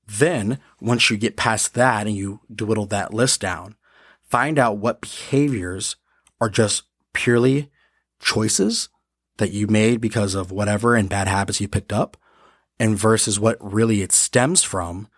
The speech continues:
So there's a lot of reverse engineering here, and see what really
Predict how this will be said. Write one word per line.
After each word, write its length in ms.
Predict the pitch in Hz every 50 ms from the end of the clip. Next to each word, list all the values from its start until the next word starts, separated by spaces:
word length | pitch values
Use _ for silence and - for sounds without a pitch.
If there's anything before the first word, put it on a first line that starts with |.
| _ _ _
So 140 | - -
there's 60 | 101 101
a 40 |
lot 120 | 104 104 98
of 80 | 95
reverse 360 | 98 98 95 92 113 113 104 110
engineering 520 | 123 117 98 95 98 107 120 139 127 107
here, 340 | 95 90 90 87 87 92 - - - - - _ -
and 120 | 120 113
see 280 | - - - 151 170 180
what 340 | 147 135 123 131 143 - -
really 1000 | - 107 101 101 101 107 117 131 143 165 190 208 208 185 143 117 104 101 107 107